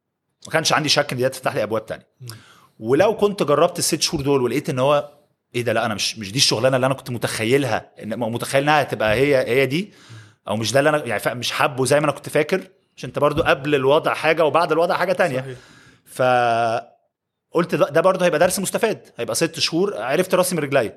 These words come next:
Speaker 2: مم.
Speaker 1: يا هكمل وهتفتح لي أبواب، يعني، يا، يا هكمل معاهم، يا هيقولوا لي لا، هكمل مع ناس تانية، يا هعرف إن دي مش ليا.
Speaker 2: صحيح.
Speaker 1: فحسيت إن أنا الدروس المستفادة أو الفرص اللي ممكن تتفتح لي أكتر بكتير من الحاجات اللي أنا خسرتها.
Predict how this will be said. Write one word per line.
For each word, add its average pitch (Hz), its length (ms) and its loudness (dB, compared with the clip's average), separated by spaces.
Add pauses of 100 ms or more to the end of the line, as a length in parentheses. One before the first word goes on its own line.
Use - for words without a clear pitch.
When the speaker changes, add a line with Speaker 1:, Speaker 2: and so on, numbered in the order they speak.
Speaker 2:
مم. 123 180 -18
Speaker 1:
يا 143 180 4
هكمل 170 460 0 (140)
وهتفتح 123 720 -4
لي 135 100 0
أبواب، 143 380 2 (220)
يعني، 107 200 -2
يا، 147 180 0
يا 151 160 4
هكمل 170 300 -2
معاهم، 143 380 0 (360)
يا 127 120 0
هيقولوا 143 220 2
لي 139 100 -2
لا، 131 220 0
هكمل 147 340 -2
مع 135 160 -4
ناس 139 180 -6
تانية، 180 340 -2 (480)
يا 196 340 2 (260)
هعرف 160 540 2
إن 147 100 -4
دي 156 100 -4
مش 151 160 -2
ليا. 104 220 -2 (160)
Speaker 2:
صحيح. - 220 -18 (320)
Speaker 1:
فحسيت - 360 -4
إن 175 80 0
أنا 180 100 2
الدروس 170 340 0
المستفادة 147 540 0
أو 165 180 4
الفرص 170 340 0
اللي 143 100 -4
ممكن 175 140 -8
تتفتح - 400 -4
لي 175 140 -6 (480)
أكتر 180 280 2
بكتير 170 400 0
من 180 140 0
الحاجات 165 520 -2
اللي 139 140 0
أنا 156 80 2
خسرتها. 147 640 -2